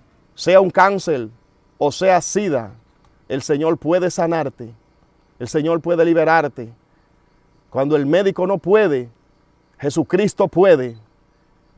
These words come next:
porque para Él todas las cosas son posibles. Y el Señor, de estar en esa situación, aumenta mi sangre a cuarenta y siete y ordena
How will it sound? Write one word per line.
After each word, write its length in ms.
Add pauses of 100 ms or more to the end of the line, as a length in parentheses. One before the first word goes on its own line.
(400)
porque 300
para 260
Él 140
todas 180
las 160
cosas 260
son 200
posibles. 600 (2250)
Y 120
el 100
Señor, 600 (680)
de 120
estar 300
en 80
esa 180
situación, 720 (800)
aumenta 500
mi 140
sangre 520 (380)
a 120
cuarenta 400
y 60
siete 520 (3250)
y 120
ordena 580